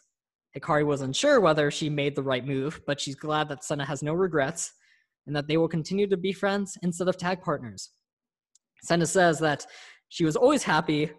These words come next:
when Hikari was there for her when she had any issues. And then, uh, when Hikari is told that Senna, uh, wanted to see her win a belt, she says that she will go after a singles title,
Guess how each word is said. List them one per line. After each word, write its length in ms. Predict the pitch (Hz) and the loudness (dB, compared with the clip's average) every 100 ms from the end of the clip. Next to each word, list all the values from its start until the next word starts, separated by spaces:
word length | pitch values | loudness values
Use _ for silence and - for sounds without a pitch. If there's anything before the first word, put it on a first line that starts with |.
| _ - | _ -6
when 120 | 160 | -4
Hikari 360 | 170 - 151 147 | -4 0 2 2
was 140 | 139 | 0
there 180 | 135 131 | -2 -2
for 120 | 147 | -2
her 300 | 151 151 165 | -2 -2 -2
when 120 | 165 139 | -4 -8
she 140 | 147 | -6
had 180 | 139 127 | -4 -6
any 240 | 120 127 | -8 -6
issues. 520 | 202 - 220 220 220 - _ _ _ _ _ _ - | -6 -2 2 2 0 -12 _ _ _ _ _ _ -6
And 200 | 151 156 | -2 0
then, 240 | 156 147 | 0 0
uh, 220 | 143 135 | 0 0
when 180 | 139 151 | 0 -2
Hikari 380 | 165 165 170 160 | -2 0 2 2
is 120 | 147 | -2
told 300 | - 143 143 | -6 -6 -4
that 200 | 143 120 | -6 -8
Senna, 480 | - 160 147 143 143 - _ _ _ _ | -6 -4 -2 -2 -4 -8 _ _ _ _
uh, 100 | 147 | -4
wanted 340 | 135 151 196 202 | 0 2 2 0
to 80 | 180 | -4
see 240 | - 202 | -4 -2
her 260 | 185 170 151 | 0 2 2
win 220 | 143 165 | 0 -2
a 100 | 135 | -2
belt, 440 | 131 151 139 139 - | -4 -2 -2 -4 -8
she 180 | - | -8
says 240 | 147 165 160 | -4 -4 -2
that 140 | 139 | -4
she 140 | - 156 | -4 -4
will 120 | 143 | -2
go 260 | 160 185 190 | 0 0 2
after 280 | 190 214 208 | -2 0 0
a 80 | |
singles 480 | 202 - 302 254 202 | 0 -2 0 0 0
title, 500 | - 143 135 117 131 | 0 0 0 -4 -8